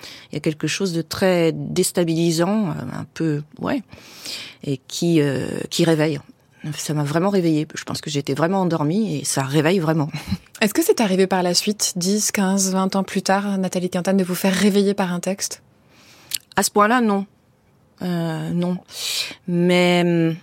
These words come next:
Speaker 1: dès, dès que je tombe sur un livre qui, voilà,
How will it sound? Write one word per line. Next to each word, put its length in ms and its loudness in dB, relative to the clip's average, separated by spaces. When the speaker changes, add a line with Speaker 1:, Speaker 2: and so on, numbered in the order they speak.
Speaker 1:
dès, 240 4
dès 200 0
que 120 0
je 140 2
tombe 260 2
sur 160 -2
un 140 2
livre 400 2
qui, 540 -8
voilà, 160 -12